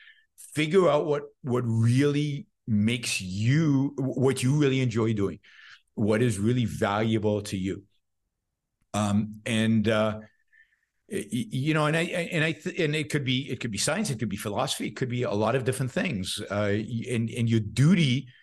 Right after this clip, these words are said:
you don't have a duty to society. Y-, you, if you have a duty, it's to yourself. A-, and, and so, so start, y-, you know, the, that is, I think, the starting point.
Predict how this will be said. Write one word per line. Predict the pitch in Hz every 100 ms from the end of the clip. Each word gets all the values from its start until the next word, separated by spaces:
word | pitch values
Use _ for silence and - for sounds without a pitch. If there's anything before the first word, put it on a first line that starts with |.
| - -
you | 120
don't | 196
have | 190
a | 165
duty | 107 123 151 147
to | 131 135
society. | 135 127 135 131 85 85 -
Y-, | 113 110
you, | 117 113 107
if | 110 107
you | 107
have | 110 131
a | 156
duty, | 110 104 104
it's | 104 -
to | 110
yourself. | 101 - 78 - - - - - -
A-, | 95 98 101 101
and, | 98
and | 110 95 101 -
so, | 104 101
so | - 101 98 98 - -
start, | - - 107 131
y-, | - -
you | 110 110 110 110
know, | 107
the, | 107 113
that | 117 127
is, | 135 110
I | 107
think, | 113 107
the | 104
starting | - 98 101
point. | 98 92